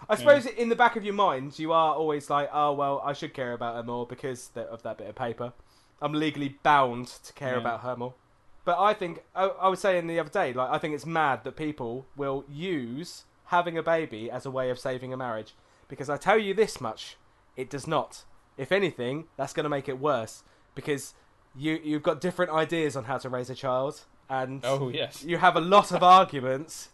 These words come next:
Speaker 1: to begin with. And that's not gonna help a marriage that's already failing. I can tell you that
Speaker 2: No.
Speaker 1: much, everybody.
Speaker 2: Uh, 'cause you're, you're, you're definitely right.
Speaker 1: Yeah,
Speaker 2: 'Cause it puts so much more,
Speaker 1: absolutely.
Speaker 2: uh, having a baby puts so much more pressure on people.
Speaker 1: Hmm.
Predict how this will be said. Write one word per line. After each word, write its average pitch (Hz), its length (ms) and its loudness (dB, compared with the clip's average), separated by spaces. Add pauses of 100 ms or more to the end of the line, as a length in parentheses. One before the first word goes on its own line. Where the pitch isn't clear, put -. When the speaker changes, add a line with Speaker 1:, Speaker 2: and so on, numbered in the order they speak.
Speaker 1:
to 165 100 -6
begin 139 380 -4
with. 131 180 -2 (420)
And 151 240 0
that's 180 280 0
not 170 240 0
gonna 170 160 0
help 151 420 0
a 170 80 -2
marriage 147 380 2
that's 147 200 -12
already 135 280 -2
failing. 117 580 -6
I 123 120 -6
can 139 180 -14
tell 143 240 -2
you 139 160 -6
that 135 60 0 (140)
Speaker 2:
No. - 20 2
Speaker 1:
much, 120 280 -4
everybody. 131 560 -4 (340)
Speaker 2:
Uh, 170 40 -20 (500)
'cause 131 240 -8
you're, 117 140 -8
you're, 139 400 0
you're 147 120 -2
definitely 139 380 -2
right. 98 180 -6
Speaker 1:
Yeah, 139 200 -2
Speaker 2:
'Cause 220 100 -4
it 254 80 -8
puts 370 220 2
so 277 120 4
much 240 160 0
more, 233 160 2
Speaker 1:
absolutely. - 320 -4 (400)
Speaker 2:
uh, 160 40 -6
having 240 260 4
a 196 60 2
baby 156 340 4
puts 139 200 -4
so 165 140 4
much 147 220 -4
more 143 100 -2
pressure 139 320 2
on 127 480 -2 (460)
people. 175 320 -4 (460)
Speaker 1:
Hmm. - 60 -20